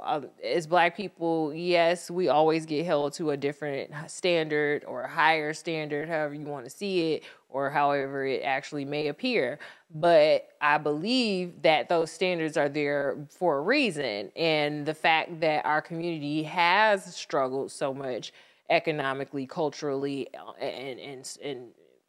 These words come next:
pretty much across the board, um,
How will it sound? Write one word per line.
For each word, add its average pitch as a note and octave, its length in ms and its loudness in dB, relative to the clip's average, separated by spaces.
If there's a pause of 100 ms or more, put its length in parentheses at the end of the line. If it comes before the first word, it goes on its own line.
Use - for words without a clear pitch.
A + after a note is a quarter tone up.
(120)
pretty A3 260 0
much F3+ 200 4
across D3 320 0
the C#3 80 -2
board, D3+ 680 8 (380)
um, D#3+ 480 2